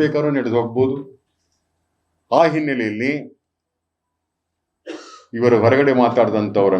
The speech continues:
ಮೇಲೆ ಕ್ರಮವನ್ನ ಕಡಾಖಂಡಿತವಾಗಿ ಜರುಗಿಸಲೇಬೇಕು. ಈ ವಿನಂತಿಯನ್ನ ನಾನು ಸಭಾಧ್ಯಕ್ಷರಾದಂಥ ಸನ್ಮಾನ್ಯ ಯು ಟಿ ಖಾದರ್ ಅವರಿಗೆ,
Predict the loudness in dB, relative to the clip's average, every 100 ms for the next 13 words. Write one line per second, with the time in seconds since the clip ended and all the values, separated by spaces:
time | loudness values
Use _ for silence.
0 | 0 0 -2 0 0 2 0 -2 -2 -4
1 | -4 -2 0 0 0 -4 -6 -4 -4 -4
2 | -10 -2 0 2 0 0 0 2 2 0
3 | -2 -6 -6 -10 -20 -20 _ _ _ _
4 | _ _ _ -4 0 2 2 2 0 0
5 | 2 0 -2 -8 -18 _ _ -20 -20 _
6 | _ 0 0 0 -4 -2 2 2 2 -2
7 | -4 -2 0 0 -4 0 2 0 -4 -12
8 | _ _ _ _ _ _ _ _ _ _
9 | _ _ _ -8 -4 0 0 0 -2 -2
10 | -4 -6 -6 -2 0 0 -2 -6 -10 -16